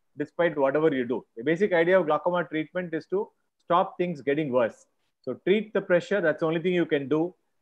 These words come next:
Follow up the patient, look at the field and look for progression. Do a fields at least about two, three times in the first year. At least two, three times in the first year so as to get some kind of an idea of the rate of progression.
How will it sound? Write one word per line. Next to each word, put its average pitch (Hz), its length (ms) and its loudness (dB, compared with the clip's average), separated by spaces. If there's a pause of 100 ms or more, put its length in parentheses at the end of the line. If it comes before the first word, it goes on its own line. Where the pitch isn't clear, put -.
(100)
Follow 165 220 6
up 175 120 0
the 175 80 0
patient, 165 460 -6
look 156 160 -4
at 185 100 0
the 170 80 0
field 180 360 -2
and 147 140 -2
look 156 240 -2
for 180 140 4
progression. 139 640 -4 (420)
Do 220 180 4
a 196 140 0
fields 214 380 -2
at 156 180 -2
least 208 220 -2
about 160 300 0
two, 185 160 0
three 190 180 -2
times 175 380 -4
in 151 80 -8
the 131 160 0
first 160 320 0
year. 131 320 2 (500)
At - 140 -8
least 196 220 -2
two, 185 120 -2
three 185 140 2
times 170 240 -2
in 147 80 -8
the 135 160 -6
first 160 260 -2
year 185 80 0
so 160 200 0
as 160 140 2
to 151 80 -8
get 147 320 -4
some 170 200 -6
kind 160 260 -4
of 143 100 -2
an 139 100 -6
idea 139 320 0
of 147 140 0
the 120 80 -2
rate 147 200 0
of 156 100 0
progression. 117 480 -6